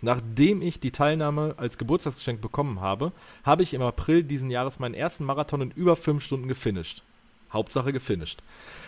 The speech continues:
Diese brutale und gleichzeitig geile Erfahrung hat mich so gepackt, dass ich mich direkt für die nächsten Läufe angemeldet habe. Erst dann habe ich mir so etwas wie eine Pulse oder auch einmal ein zweites Paar Laufschuhe besorgt.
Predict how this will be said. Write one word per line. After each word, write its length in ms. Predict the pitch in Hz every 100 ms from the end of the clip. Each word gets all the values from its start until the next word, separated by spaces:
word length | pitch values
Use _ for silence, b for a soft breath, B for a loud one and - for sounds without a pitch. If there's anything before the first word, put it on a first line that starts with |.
| B B B B
Diese 220 | 165 202
brutale 440 | 175 147 - 175 202
und 120 | 147
gleichzeitig 560 | 135 160 175 156 139 110
geile 240 | 143 196
Erfahrung 480 | 151 - 165 151 110
hat 100 | -
mich 160 | 123
so 220 | 113 139 185
gepackt, 520 | 175 151 156 - -
dass 140 | 123
ich 160 | 131 127
mich 140 | 127
direkt 320 | 131 123 -
für 100 | -
die 100 | 135
nächsten 320 | 123 135 156 135
Läufe 280 | 123 -
angemeldet 500 | 104 98 87 78 87
habe. 280 | 85 76 85 - b b b b
Erst 240 | 151 -
dann 180 | 185 208
habe 160 | 175
ich 80 | 170
mir 100 | 156
so 80 | 143
etwas 300 | 131 143 147
wie 60 | 120
eine 120 | 117
Pulse 380 | - 165 190 175
oder 160 | 147
auch 200 | 123 123
einmal 280 | - 127 123
ein 80 | 110
zweites 260 | - 123 120
Paar 140 | 127
Laufschuhe 420 | 127 147 - 101
besorgt. 460 | 90 82 78 82